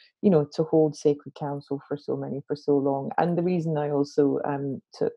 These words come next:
reverend, because we were, we were offered the option, is because I have a reverence for life. I have a deep reverence for life, and so that, that's the original, you know, meaning of reverend. For, for me, my inquiry, my,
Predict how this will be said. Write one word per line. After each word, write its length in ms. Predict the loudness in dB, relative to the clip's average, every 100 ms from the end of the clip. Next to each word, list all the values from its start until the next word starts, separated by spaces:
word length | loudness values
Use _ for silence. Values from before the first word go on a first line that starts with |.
| 2
reverend, 580 | 2 4 0 -2 -4 -10
because 260 | -8 -8 -6
we 80 | -4
were, 300 | -2 -2 -2
we 80 | 0
were 300 | 2 2 -2
offered 440 | -8 -8 -4 -4 -6 _ -20 -20 _ _
the 80 | 0
option, 440 | 0 -2 -6 -6 -6
is 160 | -6 -4
because 280 | -6 -4
I 60 | -4
have 180 | -4 -4
a 60 |
reverence 520 | 0 0 -2 -6 -6 -8
for 160 | -2
life. 380 | 0 0 -2 -10 -20 -20 _ _ _ _ _ -10
I 60 |
have 140 | -10 -10
a 40 |
deep 280 | -6 -6 -4
reverence 600 | -2 -2 -2 -6 -6 -10 _
for 200 | -6 -4
life, 320 | -2 -2 -2 -6
and 140 | -10 -10
so 420 | -2 0 0 -4
that, 220 | -4 -4 -4 -2
that's 320 | 0 0 0
the 140 | 0
original, 600 | 2 -2 -2 -4 -4 -6 -8
you 80 | -8
know, 100 | -6
meaning 380 | -4 -4 -6 -6
of 160 | -8 -2
reverend. 720 | -2 0 -2 -2 -4 -8 -8 _ -20 -20 _ _ -16 -4
For, 360 | 2 2 2 -8 _
for 220 | -6 -2 0
me, 240 | 0 0
my 200 | 0 0
inquiry, 640 | -2 0 2 4 4 4 2
my, 280 | -2 -4